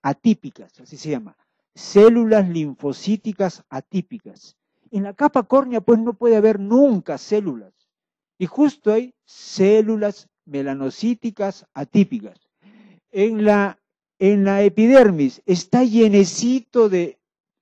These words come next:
melanocitos atípicos. En la dermis está lleno de melanocitos atípicos, melanocitos atípicos. Estos melanocitos atípicos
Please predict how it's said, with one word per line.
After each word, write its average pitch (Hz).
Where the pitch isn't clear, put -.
melanocitos 175
atípicos. -
En 220
la 214
dermis 208
está 208
lleno 180
de 180
melanocitos 143
atípicos, -
melanocitos 165
atípicos. -
Estos 196
melanocitos 190
atípicos 240